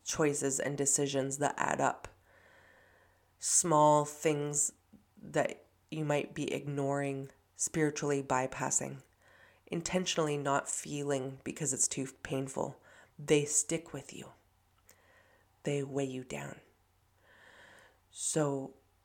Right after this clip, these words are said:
here is yet another reason, reason one thousand eighty-nine, <laughs> to do the work on yourself. It is not selfish. Well, it is. It,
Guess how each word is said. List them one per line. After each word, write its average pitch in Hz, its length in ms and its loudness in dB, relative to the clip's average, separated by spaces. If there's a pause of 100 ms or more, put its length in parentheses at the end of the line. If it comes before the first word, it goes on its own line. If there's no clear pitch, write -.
here 156 320 0
is 139 300 -2
yet 143 260 0
another 143 440 0
reason, 135 540 -4
reason 135 460 -2
one 135 180 -2
thousand 139 380 0
eighty-nine, 139 1080 -4 (340)
<laughs> - 360 -20
to 165 100 -4
do 139 540 -2 (140)
the 143 160 2
work 139 560 2 (100)
on 131 140 -4
yourself. - 760 0 (460)
It 147 80 -2
is 151 140 0
not 147 260 0
selfish. - 840 -4
Well, 151 220 4
it 139 80 -2
is. 190 340 0 (640)
It, - 280 -6